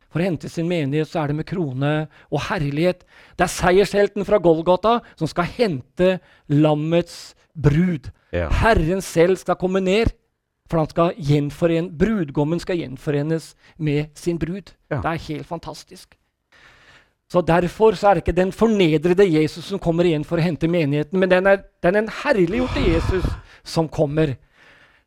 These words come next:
Speaker 1: Som en har sagt det så fint, og det var Toralf Gilbrandt, vi kan høre hans trinn i den profetiske grusgangen. Guds ord oppfylles,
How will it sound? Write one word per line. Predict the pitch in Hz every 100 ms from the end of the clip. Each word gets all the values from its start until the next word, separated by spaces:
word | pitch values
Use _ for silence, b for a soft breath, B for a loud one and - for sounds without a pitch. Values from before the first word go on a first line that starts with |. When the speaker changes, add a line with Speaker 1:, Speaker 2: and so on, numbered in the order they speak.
| _
Speaker 1:
Som | - 165 165
en | 165 160
har | 175
sagt | - 143 - -
det | 165
så | 143
fint, | - 160 160 170
og |
det | 147
var | 156
Toralf | - 175 147 151
Gilbrandt, | - 139 139 151 156 156
vi | 156
kan | 180 165
høre | 190 143
hans | 160 160 -
trinn | 143 160 156 -
i | 160
den | 170 -
profetiske | 170 156 135 - 160 -
grusgangen. | 170 180 151 - 151 160 180 175 b b -
Guds | 196 196 190
ord | 190 220 185 _ _
oppfylles, | - 180 - 160 170 185 -